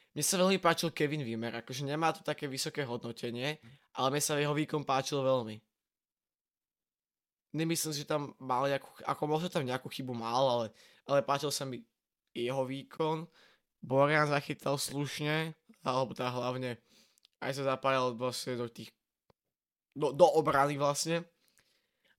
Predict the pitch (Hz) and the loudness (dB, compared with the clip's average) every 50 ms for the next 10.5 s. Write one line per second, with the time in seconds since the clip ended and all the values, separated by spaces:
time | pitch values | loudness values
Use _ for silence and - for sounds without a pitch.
0 | _ - 127 117 139 147 151 147 - - 160 156 156 151 147 143 131 147 147 - | _ -12 -8 -4 -4 -4 -4 -4 -2 0 2 4 4 4 2 2 0 -2 -2 -2
1 | - - 147 143 139 - - 139 139 143 143 139 - 143 143 147 143 - 139 135 | -4 -4 -6 -6 -6 -4 -2 0 2 2 0 0 -2 -2 -2 -2 -2 -2 -2 -2
2 | 131 - 131 127 127 127 123 127 123 131 143 156 - _ _ _ _ _ _ _ | -2 -2 -4 -6 -6 -6 -6 -6 -6 -6 -8 -8 -10 _ _ _ _ _ _ _
3 | _ _ _ _ _ _ _ _ _ _ _ _ _ _ _ _ - 131 143 156 | _ _ _ _ _ _ _ _ _ _ _ _ _ _ _ _ 2 4 4 4
4 | 156 - 170 160 165 160 170 160 160 165 151 156 156 160 156 - - 139 156 151 | 6 6 6 6 6 6 6 2 2 2 4 4 4 4 4 0 -2 -4 -4 -4
5 | - - 175 165 165 160 - - - 285 214 - 139 143 143 147 151 156 156 151 | -2 -2 -2 -2 0 -4 -4 -6 -8 -8 -4 -2 -2 -2 -2 -2 -2 -2 -2 -2
6 | 139 123 117 135 135 135 131 139 127 120 120 120 123 120 113 110 104 _ _ _ | -4 -4 -4 -6 -6 -6 -6 -6 -6 -6 -6 -6 -8 -8 -8 -10 -14 _ _ _
7 | - - 127 107 135 123 139 143 139 139 131 131 117 135 147 147 151 147 - - | -12 -10 -10 -8 -6 -4 -4 -4 -4 -6 -8 -10 -8 -8 -8 -6 -6 -6 -8 -8
8 | - 127 123 127 135 127 117 - - 123 120 117 113 117 - - 123 120 107 - | -10 -10 -8 -6 -8 -8 -10 -10 -12 -10 -10 -10 -10 -10 -12 -12 -12 -12 -14 -18
9 | _ _ _ _ _ _ _ _ _ _ _ _ _ _ _ _ _ _ _ _ | _ _ _ _ _ _ _ _ _ _ _ _ _ _ _ _ _ _ _ _
10 | _ _ _ _ _ - 120 120 127 123 | _ _ _ _ _ -16 -12 -10 -10 -10